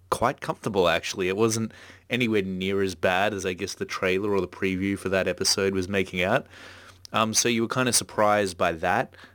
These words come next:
Um, Papua New Guinea had some pretty hardcore prisons over there. Definitely would want to escape that one. But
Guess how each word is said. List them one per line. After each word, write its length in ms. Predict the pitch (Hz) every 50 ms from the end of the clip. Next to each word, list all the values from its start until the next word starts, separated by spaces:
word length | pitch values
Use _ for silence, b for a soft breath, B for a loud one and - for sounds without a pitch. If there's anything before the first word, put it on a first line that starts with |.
| B B _ -
Um, 540 | 95 95 95 92 92 90 87 85 82 78 - - -
Papua 240 | - 120 117 - 107
New 100 | 98 90
Guinea 340 | 85 87 98 98 101 110 104
had 240 | 101 101 95 90 -
some 180 | - 101 92
pretty 200 | - 104 104 95
hardcore 460 | 90 95 101 95 95 - - 104 98
prisons 460 | - - - 104 101 95 98 98 95 92
over 220 | 95 95 92 92
there. 220 | 90 92 101 113
Definitely 340 | 120 113 113 - - 127 120
would 160 | 110 113 104
want 160 | 104 107 104 107
to 60 | 101
escape 400 | 95 - - - 113 110 104 98 101
that 180 | 117 139 143
one. 220 | 110 104 101 101 92
But 180 | 113 117 -